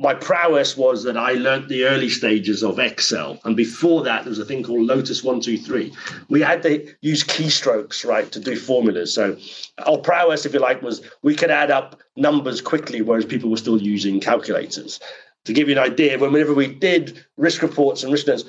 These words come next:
we f-, used to fax them around the globe. Yeah, faxes. No one even knows how to send those anymore. So good fortune, because I was relatively numerate, pretty au fait with modern technology, which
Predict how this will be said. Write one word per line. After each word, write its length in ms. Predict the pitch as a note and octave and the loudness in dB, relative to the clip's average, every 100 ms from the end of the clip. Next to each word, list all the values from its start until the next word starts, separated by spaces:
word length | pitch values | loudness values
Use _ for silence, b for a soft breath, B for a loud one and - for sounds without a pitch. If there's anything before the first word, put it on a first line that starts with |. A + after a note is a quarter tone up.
| B | B
we 120 | D3+ | 0
f-, 180 | E3 - | 0 -4
used 160 | F#3+ D#3 | -6 -4
to 40 | |
fax 520 | D3 - D#3+ - - | -6 -2 -2 -2 -6
them 180 | - C#3 | -2 0
around 320 | A#2+ C3 B2 | 2 2 2
the 80 | A2+ | 0
globe. 320 | A2 C3+ A2 | 2 0 0
Yeah, 120 | B2 - | 0 -2
faxes. 640 | - C#3+ - - G#2+ G2 | 0 -2 -2 -6 -6 -2
No 100 | A#2+ | -2
one 100 | A#2+ | 0
even 180 | A2 A2+ | 2 4
knows 300 | A2 A2 - B B | 4 2 -2 B B
how 100 | A#2+ | 0
to 80 | A2+ | 2
send 320 | - C3 B2 | 2 0 2
those 160 | G#2+ G#2+ | 0 0
anymore. 460 | F2+ F2+ F2+ D2+ B B B | -4 -4 -4 -6 B B B
So 420 | - D3 C#3 C3+ _ - - - - | 2 2 2 -4 _ -12 -12 -12 -2
good 120 | F#3+ | -2
fortune, 460 | - F3+ F3 D#3 C#3+ | 0 0 0 0 -2
because 320 | D3 G#3+ G3+ | 0 2 2
I 40 | F#3 | 2
was 120 | C3 | 2
relatively 440 | D3 D#3 D3 C3 | 2 0 -2 -8
numerate, 540 | B2+ C#3 B2+ B2 - - | -2 -2 2 0 0 -2
pretty 300 | G#3 F#3+ D#3+ | 0 2 2
au 100 | D3 | 2
fait 360 | - D3+ C#3+ | 2 2 2
with 300 | C3 B2 - - | 2 -2 -4 -6
modern 360 | B2 F#3+ F#3 | 0 2 2
technology, 560 | D3 D3+ C3+ C#3 D3 F#3 | 0 -2 0 0 0 -2
which 280 | C#3 - | -2 -2